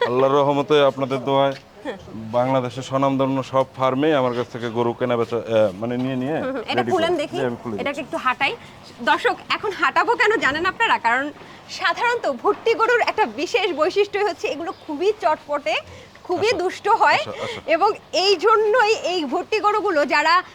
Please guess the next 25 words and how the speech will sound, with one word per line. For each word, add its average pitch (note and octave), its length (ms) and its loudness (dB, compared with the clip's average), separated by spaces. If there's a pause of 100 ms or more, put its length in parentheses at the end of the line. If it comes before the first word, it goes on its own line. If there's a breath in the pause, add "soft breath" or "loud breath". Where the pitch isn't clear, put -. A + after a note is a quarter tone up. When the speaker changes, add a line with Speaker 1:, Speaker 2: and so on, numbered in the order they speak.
(120 loud breath)
Speaker 2:
খামার F#4 680 4
বা D4+ 200 2
শৌখিনভাবে G#4+ 760 2
পালতে E4+ 360 2
চায় D#4 220 2
তাদের D4+ 280 0
জন্য F4 200 -6
কিন্তু E4+ 220 -8
বেস্ট। - 640 -4
এত F4 140 -2
দূরে G#4+ 220 -2
থাকলে G#4+ 300 0
তো B4 60 4
হবে G#4 260 4
না, G#4+ 100 2
এদিকে G4 200 -2
আসো G#4 200 0
তো, G#4+ 120 -8
তোমাকে F#4+ 260 -2
একটু G#4 140 -8
দেখাই E4 340 -2
দর্শকদেরকে। F#4+ 800 -2 (340 loud breath)
বাহ, C#4 420 0
এটা F4 180 -4
কি A4 220 0